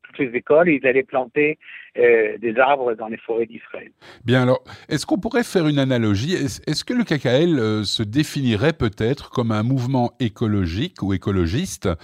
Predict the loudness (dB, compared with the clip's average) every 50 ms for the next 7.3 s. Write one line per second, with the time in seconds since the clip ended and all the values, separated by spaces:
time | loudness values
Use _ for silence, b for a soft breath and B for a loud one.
0 | B B B B B B B -6 -4 -2 0 0 0 0 0 0 0 0 0 0
1 | -2 -2 -4 -6 -4 -2 -2 0 2 2 2 2 2 0 -2 -8 -8 -4 -4 -4
2 | -2 0 0 2 2 2 0 0 -2 -2 -2 -2 -2 -2 -2 -4 -2 -2 -2 -2
3 | 0 0 -2 -2 -2 -4 -4 0 0 0 0 0 -4 -4 -4 -2 -2 0 0 2
4 | 2 2 2 2 0 0 0 0 0 0 0 -2 -4 -2 -2 -2 -2 0 2 2
5 | 2 2 0 0 0 0 0 0 0 0 0 0 0 0 0 -2 -2 -2 -2 -4
6 | -2 -2 -2 -2 -4 -4 -6 -12 -10 -8 -8 -4 -2 -2 -2 -2 -2 -4 -2 0
7 | 0 2 2 2 0